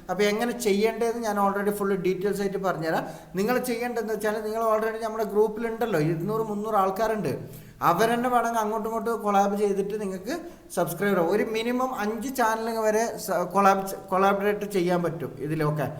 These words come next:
അഞ്ച് ചാനലാണ്, മിനിമം അഞ്ച് ചാനലാണ് ഇപ്പോൾ കാണിക്കുന്നുള്ളത്. അറി-, ഞങ്ങൾക്കറിയാൻ പറ്റിയത് അങ്ങനെയാണ്, അഞ്ച് ചാനൽ വരെയാണ് already ചെയ്യാൻ പറ്റുന്നത്. അപ്പോൾ നിങ്ങൾക്ക് ഈ ഫീച്ചർ വന്നിട്ടില്ല എന്നുണ്ടെങ്കിൽ കുറച്ച് ദിവസം കൂടി വെയിറ്റ് ചെയ്ത് കഴിഞ്ഞാൽ,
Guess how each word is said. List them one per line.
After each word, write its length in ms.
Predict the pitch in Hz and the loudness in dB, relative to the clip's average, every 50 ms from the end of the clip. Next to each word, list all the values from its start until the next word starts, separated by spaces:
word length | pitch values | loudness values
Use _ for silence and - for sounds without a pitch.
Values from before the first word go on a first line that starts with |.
| - - - - - 156 180 | -12 -14 -16 -8 -4 -2 0
അഞ്ച് 300 | 202 208 202 226 247 - 226 | 0 0 0 -2 -2 0 0
ചാനലാണ്, 420 | 220 214 220 220 220 214 214 208 196 196 | 2 2 2 2 0 0 0 0 0 0
മിനിമം 300 | 202 208 233 247 262 262 214 233 | 0 0 0 0 0 0 -2 -4
അഞ്ച് 220 | 233 226 208 233 226 233 | -4 -4 -6 -4 -2 -2
ചാനലാണ് 380 | 226 220 220 220 220 220 214 208 | 0 0 0 -2 -2 -2 -2 -2
ഇപ്പോൾ 160 | 202 214 202 202 - - - - | -2 -2 -2 -4 -6 -10 -4 0
കാണിക്കുന്നുള്ളത്. 720 | 175 180 190 208 202 208 220 208 202 185 170 165 170 247 349 - - - - - - - 156 175 | 2 2 2 2 0 -2 -2 -2 -2 0 0 0 0 -2 -4 -6 -10 -16 -18 -18 -8 -2 0 0
അറി-, 180 | 185 185 180 185 | 0 0 0 -2
ഞങ്ങൾക്കറിയാൻ 520 | 185 185 185 - - 220 208 208 220 226 214 | -2 -4 -4 0 2 4 4 4 4 2 2
പറ്റിയത് 320 | 220 208 208 214 214 226 226 | 0 0 2 2 2 2 2
അങ്ങനെയാണ്, 360 | 196 185 185 180 170 165 185 214 160 175 | 0 0 0 0 0 0 0 -2 -2 -4
അഞ്ച് 260 | 175 175 180 196 208 196 | -4 -4 -4 -6 -6 -4
ചാനൽ 300 | 214 190 190 190 190 185 190 185 | -2 -2 -2 -2 -4 -4 -2 -2
വരെയാണ് 460 | 180 180 180 180 180 180 180 185 233 285 311 - - - - - - - | -2 -2 -2 -2 -2 -2 -2 -2 -4 -6 -6 -8 -12 -16 -20 -14 -6 -4
already 260 | 165 170 170 185 185 190 185 196 | -2 -2 0 -2 -2 -2 -2 0
ചെയ്യാൻ 240 | 180 165 170 165 160 | 0 2 2 2 0
പറ്റുന്നത്. 360 | 151 - 135 127 123 120 113 113 - - - - - 175 | 0 -2 -2 -4 -6 -6 -8 -8 -10 -12 -14 -12 -10 -6
അപ്പോൾ 120 | 180 208 | -4 -2
നിങ്ങൾക്ക് 320 | 214 220 233 240 220 214 247 | -2 -2 -2 -2 -4 -4 -4
ഈ 100 | 247 202 | -4 -4
ഫീച്ചർ 260 | 240 240 208 240 240 233 220 208 | -4 -4 -2 0 0 2 4 2
വന്നിട്ടില്ല 440 | 208 208 220 220 214 247 240 247 240 240 233 | 2 2 0 -4 -4 -4 0 2 2 2 2
എന്നുണ്ടെങ്കിൽ 440 | 220 220 220 214 208 202 196 196 254 339 - - - - - - | 0 -2 -4 -2 -2 -2 0 0 -2 -4 -4 -8 -14 -14 -2 0
കുറച്ച് 260 | 240 240 240 - - | 0 0 0 -2 -4
ദിവസം 300 | 311 285 285 262 262 269 240 | -2 0 0 0 0 0 -2
കൂടി 140 | 247 240 247 | -2 -2 0
വെയിറ്റ് 260 | 233 214 208 - 220 220 | 0 0 0 0 -2 -4
ചെയ്ത് 120 | 214 202 | -2 -2
കഴിഞ്ഞാൽ, 280 | 208 202 196 190 185 196 | -2 0 0 0 0 0